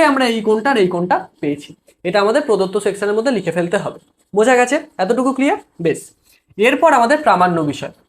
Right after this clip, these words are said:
কি? দুটো প্রামাণ্য বিষয় আছে। আহ, বহি-, বহিস্থ বিন্দু সংযোজক সরলরেখাংশ দুটির দৈর্ঘ্য সমান, অর্থাৎ এক নম্বর দিয়ে আমরা পিএ সমান পিবি এবং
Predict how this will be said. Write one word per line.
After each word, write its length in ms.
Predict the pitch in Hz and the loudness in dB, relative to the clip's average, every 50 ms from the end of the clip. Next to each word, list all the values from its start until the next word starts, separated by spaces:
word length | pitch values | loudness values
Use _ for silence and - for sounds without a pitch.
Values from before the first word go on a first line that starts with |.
| _ - | _ -2
কি? 100 | 247 302 392 381 - - - | 0 0 0 0 -2 -8 -6
দুটো 260 | 160 214 247 233 269 262 | -2 -2 0 0 0 2
প্রামাণ্য 360 | 269 240 214 214 214 214 220 214 220 214 | 2 2 2 2 2 0 0 0 -2 -2
বিষয় 200 | 208 240 240 240 | 0 2 2 2
আছে। 120 | 240 254 330 | 2 2 0
আহ, 1000 | 403 - - - _ _ _ _ 175 170 175 175 180 175 175 180 180 175 175 170 156 156 | -2 -2 -6 -16 _ _ _ _ 0 2 4 6 6 6 6 6 6 4 4 2 0 0
বহি-, 260 | 180 196 214 214 185 175 | 2 4 4 4 4 2
বহিস্থ 180 | 202 220 208 262 | 2 0 0 -2
বিন্দু 180 | 262 254 262 170 | -4 -4 -4 -4
সংযোজক 480 | - 240 208 208 208 220 220 254 262 | 0 2 2 2 2 0 -2 -4 -4
সরলরেখাংশ 560 | 254 - 220 202 202 202 208 208 240 233 233 240 | -2 0 2 2 2 2 0 0 -2 -4 -4 -4
দুটির 280 | 254 247 247 254 247 196 190 | -4 -4 -4 -4 -2 0 0
দৈর্ঘ্য 260 | 190 190 196 214 220 | 0 2 0 0 -2
সমান, 320 | 214 - 190 180 208 262 349 403 - - - _ _ _ - | -2 -2 0 2 2 2 2 2 -2 -6 -14 _ _ _ 0
অর্থাৎ 520 | 175 233 233 240 - 240 233 196 170 151 - - - _ _ _ _ _ _ - | 2 2 2 0 0 2 4 4 4 2 0 -6 -16 _ _ _ _ _ _ -2
এক 180 | - 165 180 185 196 208 | 0 0 2 2 2 2
নম্বর 260 | 208 214 226 226 240 233 | 2 2 2 2 2 0
দিয়ে 200 | 214 220 247 247 | 0 0 2 2
আমরা 220 | 247 247 247 277 359 403 - - - _ _ _ _ _ _ _ _ | 2 2 2 2 2 2 -2 -8 -18 _ _ _ _ _ _ _ _
পিএ 380 | 208 220 226 247 262 262 240 214 196 185 180 175 180 - _ - | -4 -2 -2 0 0 2 2 4 2 2 0 -2 -8 -12 _ -20
সমান 460 | - - 202 202 208 214 208 196 180 165 156 - - | -10 -4 -4 -2 0 0 0 0 0 -2 -6 -8 -6
পিবি 360 | 175 170 165 160 180 240 330 427 - - - _ _ _ _ _ _ _ _ _ _ _ _ _ _ _ _ | -6 -4 -2 -2 0 0 0 0 -2 -6 -12 _ _ _ _ _ _ _ _ _ _ _ _ _ _ _ _
এবং 380 | 156 165 160 175 214 208 190 | -10 -6 -2 2 4 4 4